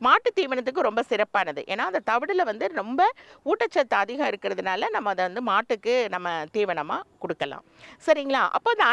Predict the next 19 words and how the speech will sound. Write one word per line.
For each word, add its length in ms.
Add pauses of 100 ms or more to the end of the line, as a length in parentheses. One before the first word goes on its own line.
ஐநூத்தம்பது 600 (380)
கிராம் 280
வருது, 280
நீங்க 140 (160)
ஐந்நூறு 420
கிராம்னே 420
வச்சுக்கோங்க. 420 (560)
இப்ப 140 (120)
நம்ம 120 (300)
முப்பது 380
ரூபாய், 260
முப்பத்தஞ்சு 520
ரூபாய்க்கு 420
விற்கக்கூடியது 680 (320)
தானிய 380
விலை. 180 (340)
அப்ப 140 (140)
ரெண்டு 240 (100)
கிலோ 160